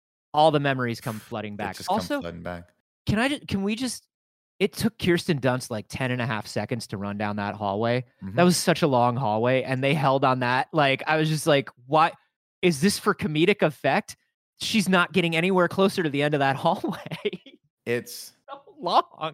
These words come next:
Speaker 2: it's also great.
Speaker 1: Can I
Speaker 2: Uh,
Speaker 1: tell
Speaker 2: but
Speaker 1: y'all a
Speaker 2: guess
Speaker 1: secret? I watched this movie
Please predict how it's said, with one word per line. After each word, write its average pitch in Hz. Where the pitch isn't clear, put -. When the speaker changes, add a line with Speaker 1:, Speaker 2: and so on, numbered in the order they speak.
Speaker 2:
it's 104
also 92
great. 82
Speaker 1:
Can -
I 123
Speaker 2:
Uh, 127
Speaker 1:
tell 127
Speaker 2:
but 180
Speaker 1:
y'all 170
a -
Speaker 2:
guess -
Speaker 1:
secret? 190
I 156
watched 160
this 165
movie 160